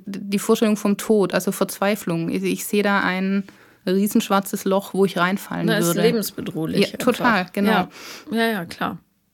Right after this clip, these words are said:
Speaker 2: Weil das die totale Urangst ist. Ähm,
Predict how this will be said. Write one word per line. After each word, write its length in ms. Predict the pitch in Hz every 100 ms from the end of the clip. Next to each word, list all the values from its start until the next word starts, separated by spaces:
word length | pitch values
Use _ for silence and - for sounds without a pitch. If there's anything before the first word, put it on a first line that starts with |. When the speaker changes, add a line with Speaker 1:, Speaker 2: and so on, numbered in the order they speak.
| _ _
Speaker 2:
Weil 160 | - 202
das 180 | 190 -
die 220 | 202 190
totale 380 | 196 208 196 190
Urangst 480 | - 190 180 180 -
ist. 240 | - - - - - - - - - - - -
Ähm, 680 | 202 208 202 196 190 190 180